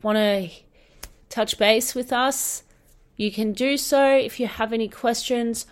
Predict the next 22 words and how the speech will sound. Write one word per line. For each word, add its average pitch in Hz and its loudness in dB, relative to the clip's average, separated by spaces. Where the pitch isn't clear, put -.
or 208 2
if - -4
you 214 0
would 196 -2
like 220 2
us 220 -2
to - -6
talk 208 -4
about 202 0
a 196 -4
specific - -6
topic - -2
as 214 -6
well, 285 2
we 277 -4
would 254 -4
love 233 -2
to - -8
do 190 -6
that. - -10
So 220 -8
please 226 -2